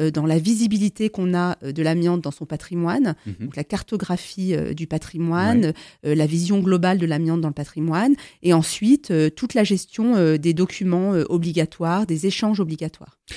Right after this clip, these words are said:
Speaker 2: C'est vrai qu'aujourd'hui, il est rare que lorsqu'un chantier débute à Lyon ou partout en France, hein, de l'amiante ne soit pas détecté, mais ce que les propriétaires de bâtiments ignorent bien souvent,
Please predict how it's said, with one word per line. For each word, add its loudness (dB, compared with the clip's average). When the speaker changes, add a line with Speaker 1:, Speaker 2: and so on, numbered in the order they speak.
Speaker 2:
C'est 2
vrai 6
qu'aujourd'hui, 6
il 6
est 6
rare 0
que -6
lorsqu'un -2
chantier -6
débute -4
à -2
Lyon 0
ou -2
partout -6
en 4
France, 0
hein, 4
de 4
l'amiante 6
ne 6
soit 4
pas 4
détecté, 2
mais 4
ce 0
que 2
les 4
propriétaires 2
de 4
bâtiments 0
ignorent 4
bien 4
souvent, 2